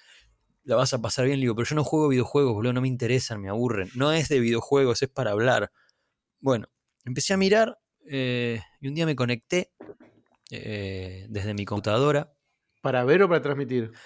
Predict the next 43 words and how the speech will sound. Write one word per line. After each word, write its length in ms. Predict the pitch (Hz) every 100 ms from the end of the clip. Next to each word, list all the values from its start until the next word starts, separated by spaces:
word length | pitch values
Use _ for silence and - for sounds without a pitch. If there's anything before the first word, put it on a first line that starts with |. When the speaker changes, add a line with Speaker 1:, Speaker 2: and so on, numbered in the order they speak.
| -
Speaker 1:
A 100 | -
ver, 260 | 185 180 143
primero 240 | - 160
empecé 340 | 208 180 - 180
a 100 | 165
ver 320 | 170 202 -
muy 240 | 147 160 196
poquito. 420 | 180 165 135 131
Yo 140 | -
siempre 260 | 180 190 185
que 40 | 165
empiezo 340 | 151 165 160
a 20 |
hacer 240 | 151 160 156
algo, 480 | 170 175 175 160
Gabo, 360 | 135 147 160 156
no 140 | 147
miro 260 | 151 147 135
mucho 300 | 120 113 -
lo 100 | 107
que 80 | 101
está 180 | - 107
pasando, 580 | 104 - 98 92 90 _ _ _ _ _ _
qué 120 | -
es 40 | 110
lo 140 | 113
que 80 | 107
está 160 | - 104
sucediendo 640 | 113 - 101 104 101 98
en 60 | 95
la 80 | 92
cuestión. 240 | 90 104
Me 60 | 98
pasó 180 | 110 135
lo 60 |
mismo 160 | 131 127
con 100 | 113
el 100 | 101
stand-up. 520 | 95 - 127 120 110 - - - _ _
La 180 | 113 110
otra 200 | 127 110
vez 120 | 131
que, 240 | - 143